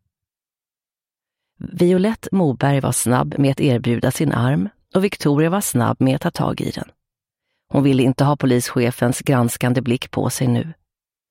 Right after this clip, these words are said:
Han kanske kunde se att hon var gravid, och det hade i så fall varit mycket olyckligt.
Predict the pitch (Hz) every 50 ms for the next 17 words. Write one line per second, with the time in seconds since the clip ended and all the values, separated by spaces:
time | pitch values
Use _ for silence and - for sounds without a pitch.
0 | _ - - - - - - - 127 113 113 113 - - 139 127 127 - - -
1 | 135 123 120 127 - - 151 139 131 123 123 - 139 123 120 135 127 123 131 131
2 | 135 139 135 147 151 139 - - - - - - - - - - - - - 143
3 | 147 143 143 131 139 139 - - 156 151 139 - - 127 131 127 135 135 131 131
4 | - - - - - 180 156 - _ - 160 127 127 - 139 123 120 117 123 -
5 | _ - 135 139 - - -